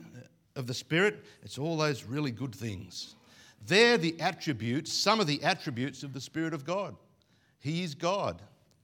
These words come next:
He is love. He is joy. He is peace. He's long-suffering. He's all those things, and those things are all natural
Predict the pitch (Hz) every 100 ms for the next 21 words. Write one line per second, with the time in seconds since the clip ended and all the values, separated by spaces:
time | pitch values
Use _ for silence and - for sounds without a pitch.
0 | _ _ _ _ - 180 202 165 151 123
1 | 92 82 147 190 143 165 135 113 170 175
2 | - 160 117 - - - _ - - 180
3 | 156 180 180 - 170 165 143 117 90 -
4 | _ _ _ - _ _ 170 165 214 233
5 | 208 185 - 143 135 185 160 - - -
6 | 151 160 226 262 - 180 143 151 160 147
7 | 156 196 - 135 135